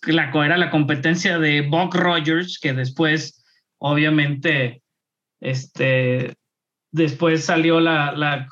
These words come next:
la mane-, la forma animada de Buck Rogers, que era Doc Dodgers, que era el pato,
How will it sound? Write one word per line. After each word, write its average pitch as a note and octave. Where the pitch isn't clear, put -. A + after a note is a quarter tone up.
la C3+
mane-, D#3
la C3+
forma E3
animada D#3+
de C#3
Buck D3
Rogers, D#3
que D#3+
era D3
Doc D3
Dodgers, D3+
que C#3
era C#3
el C3
pato, C3